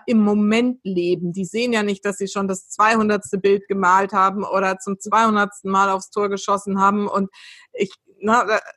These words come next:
sondern die sind immer in diesem Moment unterwegs und das darf man sich auch einfach mal klar machen als Erwachsener, wenn man da wieder denkt, „Oh, jetzt hast du doch schon, das habe ich doch schon dreißig Mal gesagt, du hast da gut geschossen“ oder so. Das ist bei uns immer das Thema hier mit den Torschüssen.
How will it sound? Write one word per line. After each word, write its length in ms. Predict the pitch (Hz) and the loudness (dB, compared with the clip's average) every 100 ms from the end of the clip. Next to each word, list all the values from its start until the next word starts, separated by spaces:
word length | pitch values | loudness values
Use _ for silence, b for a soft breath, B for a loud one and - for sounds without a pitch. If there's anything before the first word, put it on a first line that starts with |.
| - | -6
sondern 280 | 226 226 | 0 2
die 140 | 220 220 | 2 0
sind 200 | 240 240 | -2 -2
immer 260 | 277 277 262 | 0 2 2
in 100 | 233 | 2
diesem 260 | 254 247 | 0 0
Moment 380 | 233 226 226 233 | 0 2 2 0
unterwegs 540 | 208 190 190 185 190 - | -2 -2 0 0 -2 -4
und 100 | 202 | -6
das 140 | 202 | -2
darf 220 | 208 214 | 2 2
man 160 | 220 214 | 2 -2
sich 240 | 214 208 | -4 -4
auch 160 | - - | -4 -2
einfach 400 | - 190 175 - | -2 -2 -2 -2
mal 140 | 175 | -4
klar 380 | 180 - 185 196 | -4 0 4 4
machen 340 | 202 170 - 165 | 4 0 -2 -10
als 180 | 170 | -8
Erwachsener, 800 | 165 180 180 185 185 175 180 190 | -6 -2 -2 -2 -10 -8 -2 -2
wenn 140 | 196 180 | -2 -2
man 160 | 180 | -2
da 180 | 185 180 | -2 -4
wieder 240 | 180 196 180 | -4 -2 -2
denkt, 300 | 175 185 - | -2 -4 -2
„Oh, 160 | 185 175 | 2 4
jetzt 280 | 185 196 | 4 2
hast 240 | 214 214 - | 0 0 0
du 20 | |
doch 140 | 202 | -2
schon, 160 | 196 208 | -2 -2
das 100 | 202 | 0
habe 140 | 220 | 0
ich 60 | 226 | 2
doch 120 | 220 | 0
schon 160 | 208 214 | 0 -2
dreißig 400 | - 240 240 214 | 2 2 0 0
Mal 140 | 208 | 0
gesagt, 340 | 208 185 202 - | 0 0 -2 0
du 60 | |
hast 160 | 196 190 208 | 0 0 0
da 60 | |
gut 200 | 185 185 | 0 -2
geschossen“ 560 | - 185 202 202 202 196 | -4 -2 0 0 -2 -2
oder 260 | 180 180 | 2 2
so. 120 | 180 190 | 0 -2
Das 160 | 175 | -4
ist 100 | - | -2
bei 80 | 269 | 0
uns 180 | 180 208 | 2 2
immer 180 | 202 190 | 0 0
das 160 | 190 | -4
Thema 320 | - 185 180 175 | -2 0 2 2
hier 240 | 185 170 | 2 0
mit 180 | 175 - | -2 -6
den 140 | 160 | -8
Torschüssen. 680 | - 214 208 214 202 214 | -2 -2 0 -2 -2 -2